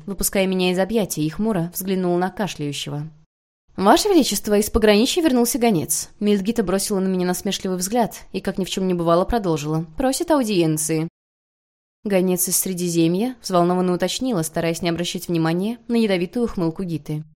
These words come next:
"Это, госпожа Вертана, дела государства. Вы к ним не имеете никакого отношения", съязвила ведьма.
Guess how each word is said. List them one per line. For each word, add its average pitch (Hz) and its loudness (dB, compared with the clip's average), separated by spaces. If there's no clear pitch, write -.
"Это, 349 4
госпожа 240 2
Вертана, 208 2
дела 190 6
государства. 165 -4
Вы 226 0
к 285 -8
ним 320 4
не 247 2
имеете 208 2
никакого 202 0
отношения", 156 -2
съязвила 156 -2
ведьма. 160 -2